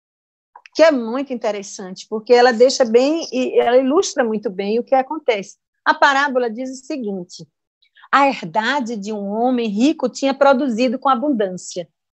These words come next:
e ele arrazoava consigo, dizendo: "O que farei?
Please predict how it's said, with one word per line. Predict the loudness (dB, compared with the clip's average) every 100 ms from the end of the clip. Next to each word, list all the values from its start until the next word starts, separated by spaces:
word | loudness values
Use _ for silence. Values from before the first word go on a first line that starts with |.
| _ _ 4
e | 6
ele | 6 4
arrazoava | 2 2 0 2 4 4 4 0
consigo, | -4 -4 -6 -6 -6 -4
dizendo: | -4 -2 -2 -2 0
"O |
que | 0
farei? | 2 4 4 6 4 2